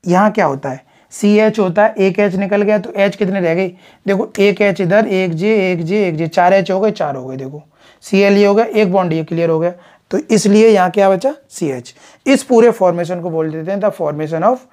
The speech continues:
D D T। बहुत अच्छे से समझना है, इसे बोलते हैं क्लोरल, क्लोरल।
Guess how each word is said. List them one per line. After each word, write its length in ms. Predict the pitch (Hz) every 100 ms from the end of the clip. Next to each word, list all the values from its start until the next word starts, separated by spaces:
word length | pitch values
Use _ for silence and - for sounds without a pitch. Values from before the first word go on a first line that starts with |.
| - _ -
D 160 | 170
D 120 | 180 190
T। 100 | 240 180 151
बहुत 220 | 165 175
अच्छे 260 | 175 185
से 80 | 175
समझना 360 | 165 170 175 190
है, 160 | 220 220 - -
इसे 240 | 165 160 196
बोलते 320 | 180 175 175
हैं 120 | 180
क्लोरल, 500 | 190 175 185 208 220 226 _ _ _ _ _ _ _ _ _ _ _ _ _ _ -
क्लोरल। 580 | 170 175 165 165 143